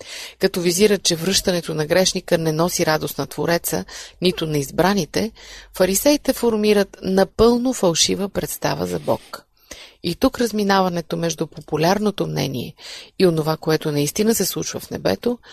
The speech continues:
е огромно. Исус казва, че горе има повече радост, когато един от тези нещастници се покайва, отколкото за всичките деветдесет и девет праведници, които нямат нужда от покаяние.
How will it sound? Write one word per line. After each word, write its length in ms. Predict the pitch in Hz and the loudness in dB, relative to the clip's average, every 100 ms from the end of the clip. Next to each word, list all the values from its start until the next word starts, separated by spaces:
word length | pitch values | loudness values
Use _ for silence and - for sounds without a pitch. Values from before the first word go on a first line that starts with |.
| - _ - | -20 _ -12
е 40 | |
огромно. 520 | 160 156 151 143 156 156 _ _ _ - - - - | -10 -4 -4 -4 -10 -16 _ _ _ -16 -14 -12 -4
Исус 280 | 214 285 - | 0 0 2
казва, 300 | 269 277 277 | 2 2 2
че 160 | 233 | 0
горе 340 | 185 220 269 247 | 4 6 6 6
има 240 | 254 247 - | 4 2 2
повече 540 | - 196 226 285 240 185 | 4 6 6 6 4 4
радост, 420 | 143 139 185 - | 4 2 -2 -6
когато 380 | - 185 247 247 | -6 0 2 6
един 320 | 190 208 277 | 4 4 2
от 140 | 262 | 2
тези 260 | - 226 226 | 4 2 2
нещастници 760 | 190 170 - 240 - 220 - | 0 -2 0 0 0 -4 -4
се 160 | 180 - | -6 -6
покайва, 600 | - - - 190 85 - - - - - - | -6 -4 0 2 2 -4 -12 -18 -18 -18 -6
отколкото 540 | - - 339 320 302 285 | -4 2 2 2 2 2
за 160 | 254 | 4
всичките 460 | 247 359 - 277 220 | 4 2 2 2 2
деветдесет 500 | 190 175 165 160 165 | 4 2 2 2 2
и 40 | |
девет 400 | 156 156 143 - | 4 2 2 -2
праведници, 760 | - 247 254 233 226 208 - 214 - - - _ | -2 2 2 2 -2 -2 -4 -4 -6 -18 -20 _
които 260 | - 294 220 | 0 2 4
нямат 360 | 196 165 156 | 2 2 0
нужда 240 | 170 170 151 | -4 -2 -2
от 140 | - | -2
покаяние. 640 | 156 - 151 143 139 - | -6 -2 0 0 -4 -10